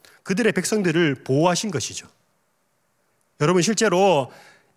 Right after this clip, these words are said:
바벨론 포로 생활을 할 때의 이스라엘 사람들의 생활상의 모습은 그렇게 처참하진 않았어요. 밭이 일구고 집도 사고 나름대로 포로지만, 물론 포로라는 그런 어려움이 있지만 그럼에도 불구하고 어느 정도 생활을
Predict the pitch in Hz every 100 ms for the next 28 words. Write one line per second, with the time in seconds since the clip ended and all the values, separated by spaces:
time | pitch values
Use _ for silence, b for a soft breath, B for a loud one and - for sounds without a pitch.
0 | _ 120 139 208 233 220 220 214 214 233
1 | 226 202 175 175 165 214 214 208 175 160
2 | 131 214 208 202 196 180 151 - 143 156
3 | 180 180 160 - 240 208 185 165 143 196
4 | 151 175 135 196 233 185 214 - 240 240
5 | 160 175 151 - 95 B B B B B
6 | 135 147 156 208 170 170 180 165 170 170
7 | 196 - 170 180 165 160 156 151 B -
8 | 147 202 233 233 202 214 151 147 - 269
9 | 285 262 269 180 190 143 135 196 285 240
10 | 262 247 247 214 180 165 254 233 170 -
11 | 190 175 151 117 B B - 196 247 254
12 | 202 175 175 202 208 190 190 160 156 208
13 | 247 214 175 156 143 254 254 170